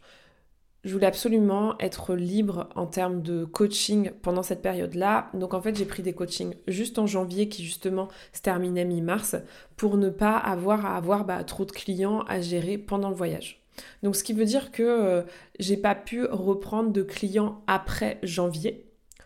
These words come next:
Donc je vous laisse imaginer que finalement, en fait, j'ai quasiment pas ou très peu réalisé de chiffre d'affaires entre février et mai.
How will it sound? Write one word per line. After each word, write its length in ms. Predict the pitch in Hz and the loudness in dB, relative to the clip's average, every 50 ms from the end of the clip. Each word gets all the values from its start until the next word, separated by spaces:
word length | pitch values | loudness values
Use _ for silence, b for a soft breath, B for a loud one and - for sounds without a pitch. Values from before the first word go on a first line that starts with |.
| b b b b | b b b b
Donc 260 | b 185 175 - 208 - - | b -6 -6 -6 -8 -8 -8
je 160 | 190 160 - | -8 -10 -8
vous 120 | - 196 | -6 -4
laisse 260 | 185 196 190 196 - - | -2 0 -2 -2 -4 -4
imaginer 440 | - 196 190 180 175 180 190 214 208 | -2 -2 0 0 0 0 0 0 0
que 100 | 208 190 | -2 -4
finalement, 340 | - 196 196 180 190 196 | -6 -4 -2 -2 -2 -2
en 60 | 185 175 | -2 -2
fait, 180 | - 190 185 | -2 -4 -4
j'ai 140 | 170 165 175 | -4 -6 -4
quasiment 480 | 175 190 175 170 175 170 170 175 - B B B B B B B B B - - - | -2 -2 -2 -2 -2 -4 -4 -6 -8 B B B B B B B B B -14 -4 0
pas 320 | 214 208 214 214 - - - - - - | 2 2 2 0 -4 -14 -20 -16 -12 -10
ou 80 | 190 | -10
très 300 | 170 - - - - 208 | -8 -8 -4 -2 0 0
peu 260 | 214 208 - 208 214 214 202 | 0 2 2 2 2 2 0
réalisé 480 | 170 185 190 190 185 180 180 175 190 | -2 0 0 0 0 0 -2 -4 -4
de 60 | 190 - | -4 -4
chiffre 240 | - - 202 190 | -4 -4 -4 -2
d'affaires 460 | - 190 180 175 - 196 202 202 202 - | 0 0 0 0 0 0 -2 -2 -2 -4
entre 420 | - 180 175 - - - 180 175 - - | -4 -4 -4 -4 -4 -4 -4 -4 -4 -6
février 720 | - - - 214 196 185 170 175 175 175 180 208 - - B B B B B B B - | -6 0 0 2 2 2 0 -2 -2 -2 -2 -2 -4 -6 B B B B B B B 2
et 240 | 196 202 208 202 - - | 4 4 4 4 2 -2
mai. 320 | 185 170 - - - - | -2 0 -2 -2 -6 -10